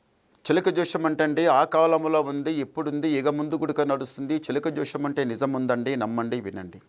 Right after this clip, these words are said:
పన్నెండు రాశుల మీద ఏ రాశి మీద గురుబలం ఎంత ఉంది, ఏ రాశి మీద శనిబలం ఎంత ఉంది, మంచి ఎంత, చెడు ఎంత, లాభం, లుక్సాన్, నష్టం, కష్టం, సుఖం, దుఃఖం చెప్తా వినండి. ఈ చిలకమ్మ, తులారాశి వాళ్ళ శాస్త్రం ఎట్లా ఉంది, తులారాశి వాళ్ళ భవిష్యవాణి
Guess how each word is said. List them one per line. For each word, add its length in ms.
పన్నెండు 300
రాశుల 380
మీద 220
ఏ 200
రాశి 280
మీద 160
గురుబలం 500
ఎంత 180
ఉంది, 320
ఏ 80
రాశి 280
మీద 160
శనిబలం 540
ఎంత 160
ఉంది, 320
మంచి 360
ఎంత, 180
చెడు 340
ఎంత, 280
లాభం, 540
లుక్సాన్, 460
నష్టం, 420
కష్టం, 460
సుఖం, 400
దుఃఖం 220
చెప్తా 280
వినండి. 380
ఈ 60
చిలకమ్మ, 600
తులారాశి 420
వాళ్ళ 220
శాస్త్రం 500
ఎట్లా 200
ఉంది, 260
తులారాశి 480
వాళ్ళ 180
భవిష్యవాణి 540